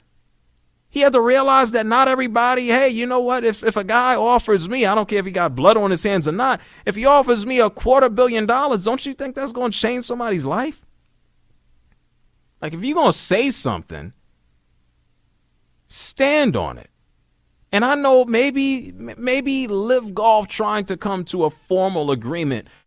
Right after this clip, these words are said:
maybe that's changing Rory McIlroy's, uh, decision-making. Maybe that's making him go, "Hmm, maybe I-, I'm gonna have to deal with these folks.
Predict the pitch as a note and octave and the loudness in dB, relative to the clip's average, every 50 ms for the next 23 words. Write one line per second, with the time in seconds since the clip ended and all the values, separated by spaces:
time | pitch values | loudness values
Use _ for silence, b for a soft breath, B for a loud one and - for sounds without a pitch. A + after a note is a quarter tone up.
0 | _ _ _ _ _ _ _ _ _ _ _ _ _ _ _ _ _ _ _ _ | _ _ _ _ _ _ _ _ _ _ _ _ _ _ _ _ _ _ _ _
1 | _ _ - F#2 b b b b b _ - - C#3+ D#3+ F#3 G#3+ B3+ C#4 D#4 D4+ | _ _ -20 -20 b b b b b _ -12 -8 -6 -4 -2 0 0 0 0 0
2 | C#4+ C4+ C4 G3+ F#3+ F#3+ F#3 F3 - - - - - F3 D#3 D3+ C3+ B2+ A2+ G2 | 0 0 2 2 2 0 0 -2 -4 -8 -8 -6 -4 -2 -2 0 0 -2 -2 -2
3 | G#2 F2+ D#2+ C#2+ - - _ _ _ _ _ _ _ _ _ _ _ - G#2+ C#3+ | -6 -8 -10 -12 -16 -20 _ _ _ _ _ _ _ _ _ _ _ -4 2 4
4 | D#3+ E3+ D#3+ D3 C3 C3 C#3+ C#3+ C3 - C#3 B2 A#2 A#2 A2+ A2+ A2 G#2+ G#2 G2 | 4 4 4 2 0 0 -2 -2 -4 -4 -6 -6 -4 -2 -2 -2 -2 -2 -4 -6
5 | F#2+ A#2+ A2 G2+ F2+ F#2+ G2+ - - - D3 C3+ A2 G#2+ A2+ G#2+ G2+ F#2+ F#2+ - | -6 -6 -6 -6 -4 -6 -6 -6 -4 -2 -2 -2 -2 -4 -6 -6 -6 -8 -8 -10
6 | F#2 F#2 G#2 C3 A#3 C4 D4 D4+ C#4+ B3+ A3 G#3+ A3+ G#3+ - - F#3+ F#3+ F3+ E3 | -10 -6 -2 0 0 0 0 -2 -2 -2 0 0 0 -2 -2 -4 -2 0 0 0
7 | F3 E3 D3 D3 D3+ D3+ C3+ C#3 B2+ B2+ B2 A2+ b b b b b b _ _ | 0 -2 -2 -2 -2 0 0 2 2 2 2 0 b b b b b b _ _
8 | _ _ _ _ - D#4+ D4+ B3+ B2 - - - _ _ _ _ _ _ _ _ | _ _ _ _ -8 -6 -4 -4 -4 -6 -8 -16 _ _ _ _ _ _ _ _
9 | _ _ _ _ _ _ _ _ _ _ _ _ _ _ _ _ _ _ _ - | _ _ _ _ _ _ _ _ _ _ _ _ _ _ _ _ _ _ _ -4
10 | B3+ C4+ C#4+ C#4+ C#4 C4+ C4 C4 C4 C4+ C4 D4 D4 C#4+ A3 G#3+ F#3 - - E3+ | -2 0 0 2 0 0 2 0 -2 0 0 0 2 2 2 2 2 0 -2 -8
11 | D3 B2+ C#3 C#3+ C#3+ C3+ B2+ C3 - A#2 G#2+ - - - G#2+ D#2+ D2 - - - | -10 -4 0 0 2 2 0 0 -2 -4 -4 -4 -4 -4 -4 -4 -4 -10 -14 -16
12 | - | -16